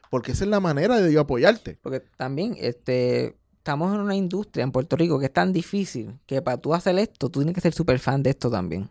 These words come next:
Speaker 1: Eso es así.
Speaker 2: No es porque
Speaker 1: No.
Speaker 2: este es mi trabajo, es como que a mí me gusta.
Speaker 1: No. Porque de eso ven-, vamos a hablar m-, más tarde.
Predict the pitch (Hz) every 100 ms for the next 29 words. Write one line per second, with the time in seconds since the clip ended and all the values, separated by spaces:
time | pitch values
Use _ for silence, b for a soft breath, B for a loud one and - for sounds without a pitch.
0 | - 92 - 85 71 - 123 131 156 139
1 | - 131 123 123 - 135 131 110 104 107
2 | 120 110 147 135 120 117 165 151 143 170
3 | - - - _ - 123 131 120 147 202
4 | 202 202 175 180 180 185 185 - _ -
5 | 120 110 _ _ - 127 131 - 123 107
6 | 92